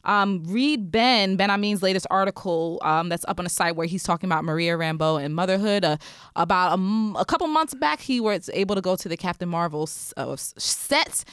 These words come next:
and he got into a lot of things, a lot of things that we still don't know that he was n-, not able to share with us because that Disney N D A is for real. So make sure you hit that up. He's giving away some goodies and information about the upcoming movie.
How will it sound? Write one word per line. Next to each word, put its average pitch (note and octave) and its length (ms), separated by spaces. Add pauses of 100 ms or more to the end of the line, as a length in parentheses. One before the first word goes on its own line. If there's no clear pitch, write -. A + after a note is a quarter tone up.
(300)
and G3 220
he C4 220
got G#3+ 260
into G3 340
a E3 120
lot G#3+ 400
of B3 60
things, F3 580
a E3+ 40
lot G3+ 140
of A3+ 60
things B3+ 180
that F#3+ 160
we A3 140
still G3+ 240
don't F3 240
know F3 140
that D#3+ 100
he F#3 120
was D#3+ 140
n-, D#3 320
not F#3+ 160
able G#3+ 160
to G#3 80
share G3 200
with F3 100
us E3+ 120
because D#3+ 360
that D#3+ 240
Disney E3 320
N D3+ 120
D C#3+ 140
A C#3+ 140
is C3+ 280
for E3 360
real. C3 360 (300)
So G#3+ 480 (140)
make A3 160
sure C#4 100
you B3 120
hit C4 100
that G#3 160
up. A3 120
He's G#3+ 200
giving F#3 240
away F3 400
some F3 640 (200)
goodies G#3 440
and F3+ 100
information F#3 720 (380)
about E3 260
the F#3 140
upcoming F3 440
movie. F#3+ 380